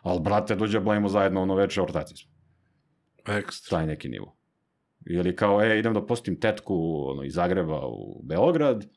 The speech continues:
Speaker 1: super, hoćeš da nastupaš to veče”, jel, kad si sa stand-up komičarima, nema, „Ajde, blavimo na pivu”.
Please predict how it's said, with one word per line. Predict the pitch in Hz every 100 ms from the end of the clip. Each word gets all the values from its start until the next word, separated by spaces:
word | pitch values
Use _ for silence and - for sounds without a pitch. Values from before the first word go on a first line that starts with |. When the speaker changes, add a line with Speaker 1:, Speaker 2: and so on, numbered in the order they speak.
| _ _ _
Speaker 1:
super, | - - 147 156 123
hoćeš | 117 107 117
da | 113 117
nastupaš | 123 123 101 101
to | 123
veče”, | 117 120 120 120 87 - - -
jel, | 127 131
kad | 117 127
si | -
sa | 123
stand-up | 139 180 160
komičarima, | 156 160 156 135 135
nema, | 151 139
„Ajde, | 135
blavimo | 127 127 113
na | -
pivu”. | -